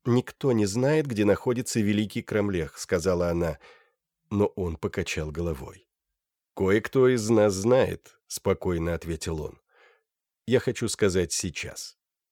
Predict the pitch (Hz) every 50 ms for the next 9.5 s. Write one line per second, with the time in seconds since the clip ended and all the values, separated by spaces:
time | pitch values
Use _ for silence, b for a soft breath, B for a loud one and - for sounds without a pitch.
0 | _ _ _ _ _ - 101 104 101 - - - 107 95 98 104 - - 120 107
1 | 107 139 139 123 104 - - - - 113 98 - - - 95 82 78 80 85 82
2 | 90 95 87 78 80 - - - _ - _ _ b b b b b b b b
3 | b b b b b _ _ - 101 127 143 170 156 185 190 190 - - - -
4 | 156 127 139 135 - 120 98 101 113 120 - - 92 98 117 123 - - 123 104
5 | - 104 101 95 98 82 - - - 95 101 92 80 - - _ _ _ _ _
6 | _ _ _ _ _ _ _ _ _ _ 87 104 120 123 - - 190 190 170 156
7 | 135 117 - - - 127 120 123 113 110 123 135 147 143 139 127 123 117 104 -
8 | - 143 143 139 120 110 101 - - 95 98 92 - _ - 131 117 - - 120
9 | 113 98 95 92 85 76 - - -